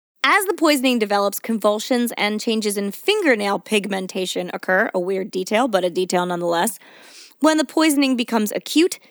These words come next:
symptoms may include diarrhea, <laughs> again, vomiting, vomiting blood, blood in the urine, cramping muscles, hair loss,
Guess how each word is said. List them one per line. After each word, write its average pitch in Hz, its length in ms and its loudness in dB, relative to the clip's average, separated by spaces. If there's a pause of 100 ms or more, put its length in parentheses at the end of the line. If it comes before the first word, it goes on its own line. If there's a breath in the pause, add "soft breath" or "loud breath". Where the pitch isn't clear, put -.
symptoms 269 500 2
may 240 140 4
include 226 360 0
diarrhea, 226 760 4
<laughs> - 80 -10
again, 185 420 -2 (1040 loud breath)
vomiting, 262 600 2 (120)
vomiting 330 540 4
blood, 262 560 2 (180)
blood 302 280 4
in 381 100 2
the 370 60 2
urine, 220 460 2
cramping 262 400 0
muscles, 240 440 2
hair 254 200 2
loss, 247 300 2